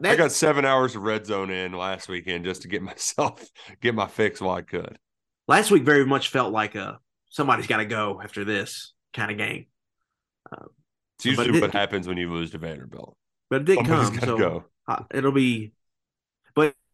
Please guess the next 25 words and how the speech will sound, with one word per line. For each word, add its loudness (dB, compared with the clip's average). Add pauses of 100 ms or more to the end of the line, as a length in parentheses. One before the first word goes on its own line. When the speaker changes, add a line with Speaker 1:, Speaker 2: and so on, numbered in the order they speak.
(140)
Speaker 1:
I 4
guess 2
they 2
can -4
kinda 2
hide 2
next -8
week -10
'cause -12
it's -12
Thanksgiving -6
too. -8 (1600)
Speaker 2:
It's -20
Speaker 1:
So 0
people 2
Speaker 2:
true. 0
Speaker 1:
aren't 0
gonna -4
be 0
online -2
as -10
much. -14
So -16
there's -6
that. -6